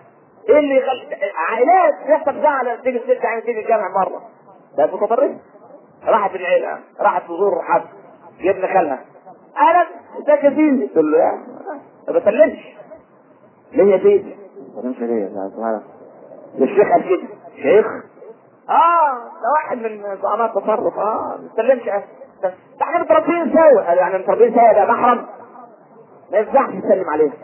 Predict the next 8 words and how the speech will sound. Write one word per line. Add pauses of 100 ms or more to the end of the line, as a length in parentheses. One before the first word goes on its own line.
(880)
"ما
يصير." (920)
هذا
هو،
لا. (1800)
لكن
عايز
يصير.